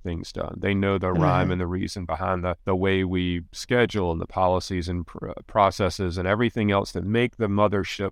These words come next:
Speaker 1: run so smoothly. And we wanna,
Speaker 2: Yeah.
Speaker 1: it's called cross-pollination. We wanna cross-pollinate both our culture and our systems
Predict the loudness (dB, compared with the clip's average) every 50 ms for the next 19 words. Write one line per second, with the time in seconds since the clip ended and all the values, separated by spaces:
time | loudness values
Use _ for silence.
0 | -6 -6 -4 0 2 2 4 2 2 0 -2 -4 -2 -2 -2 -2 -4 -6 -6 -4
1 | -4 -4 -6 -6 -8 -10 -10 -10 -10 -8 -4 -2 -2 0 2 2 2 4 4 4
2 | 2 0 -2 -8 -12 -10 -10 -4 2 2 2 2 2 2 2 4 4 4 2 0
3 | -2 0 2 2 2 2 0 -2 -2 -4 -4 -6 -8 -10 -8 -4 -2 -2 0 2
4 | 2 2 2 0 -2 -4 0 2 2 2 2 -2 -6 -6 -2 0 2 2 2 2
5 | 0 -2 -2 -2 0 0 0 0 0 -2 -6 -6 -6 -2 0 2 2 2 0 0
6 | 0 2 2 2 2 2 0 2 2 0 -2 -4 -2 -2 -2 -2 -2 -4 -6 -4
7 | -4 -4 -6 -4